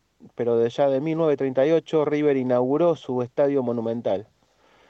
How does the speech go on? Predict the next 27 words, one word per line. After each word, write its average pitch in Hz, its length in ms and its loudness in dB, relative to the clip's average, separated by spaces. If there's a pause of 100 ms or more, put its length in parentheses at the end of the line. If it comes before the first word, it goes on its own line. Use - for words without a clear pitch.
(280)
Otro 135 360 0
jalón 151 460 2
importante 135 600 0
en 127 60 -2
la 123 60 2
historia 135 480 0
de-, 120 380 2
del 117 220 -2
club, 170 320 0 (840)
eh, 127 480 2
impulsado 139 720 0
por 120 560 2
otro 143 320 0
grupo 139 420 0
de 113 640 0
dirigentes, 147 880 -2 (140)
eh, 117 340 -4
liderado 135 580 2
por 117 340 2
los 110 600 -6
doc-, 117 180 -8 (420)
el 113 160 -8
señor 131 500 -4
Antonio 135 460 0
Le-, 120 160 -2
Vespucio 123 500 -6
Liberti 147 640 -2